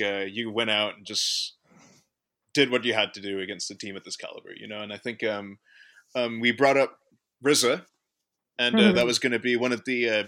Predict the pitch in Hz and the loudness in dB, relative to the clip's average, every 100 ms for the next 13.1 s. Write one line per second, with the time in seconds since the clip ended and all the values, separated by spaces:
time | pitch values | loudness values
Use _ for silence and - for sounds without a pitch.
0 | - 127 123 117 - - 117 - 120 117 | 0 0 0 -4 -12 -4 0 2 0 -2
1 | 113 - 113 - 110 107 - - 120 117 | -4 -2 -6 -6 -8 -10 -12 -2 2 2
2 | 113 110 107 107 104 101 98 101 123 120 | 2 0 -2 -4 -6 -8 -14 -4 0 2
3 | 113 110 107 101 110 101 107 101 101 95 | 0 -4 -6 -4 -4 -4 -8 -8 -8 -6
4 | 92 - 131 123 117 117 107 104 104 101 | -6 -4 -4 -4 -4 -6 -4 -2 -2 -4
5 | - 131 135 131 113 - - - - - | -10 -4 -2 0 -2 -10 -20 -20 -10 -2
6 | 120 - 117 - 123 117 113 107 - 110 | -2 -2 -4 -2 2 4 2 -2 -6 -8
7 | 98 104 - 120 113 - - 110 104 98 | -6 -8 -4 0 2 0 0 -2 -2 -2
8 | 95 98 95 92 - - 107 98 - - | -4 -6 -10 -8 -8 -10 -8 -8 -8 -4
9 | 117 - - 107 98 92 104 98 95 95 | -2 -2 -2 -2 -2 -6 -8 -6 -4 -4
10 | 95 104 - - - - - - 117 113 | -2 -4 -4 -14 -20 -20 -14 -6 -4 -4
11 | - - 123 131 135 _ _ - - 143 | -8 -8 -6 -4 -6 _ _ -8 -2 -2
12 | 135 127 120 117 131 117 113 90 107 110 | 0 -2 -2 -2 -2 -2 -4 -4 -4 -4